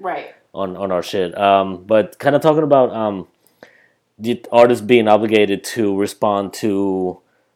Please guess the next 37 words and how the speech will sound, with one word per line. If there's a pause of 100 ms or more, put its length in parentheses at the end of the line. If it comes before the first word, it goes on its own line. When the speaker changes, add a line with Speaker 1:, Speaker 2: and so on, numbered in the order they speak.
(320)
Speaker 2:
you
know,
criticism
on
social
media
or,
you
know, (460)
yeah,
more
of
the
criticism,
because
obviously (260)
it,
it,
it's
cool
to, (120)
uh,
respond
to
when
you're
being
praised
on
social
media.
Where
for
anything
you
do,
but